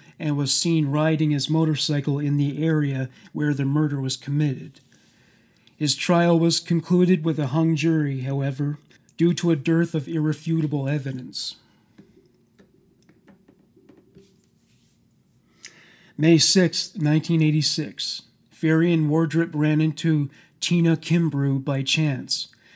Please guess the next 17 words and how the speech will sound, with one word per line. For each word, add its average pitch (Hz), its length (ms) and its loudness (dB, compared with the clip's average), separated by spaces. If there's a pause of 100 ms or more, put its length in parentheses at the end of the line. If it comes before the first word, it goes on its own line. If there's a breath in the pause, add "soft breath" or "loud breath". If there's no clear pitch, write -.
(100)
They 156 140 -2
knew 175 200 4
each 180 220 0
other 165 240 0
a 160 60 0
little. 156 500 -4 (400 soft breath)
They 160 140 -2
knew 185 180 4
each 180 180 -2
other 165 220 0
a 156 60 0
little, 160 460 -2
having 151 340 -2
met 151 260 -4
in 147 160 -6
a 139 60 -4
nightclub, 139 640 -8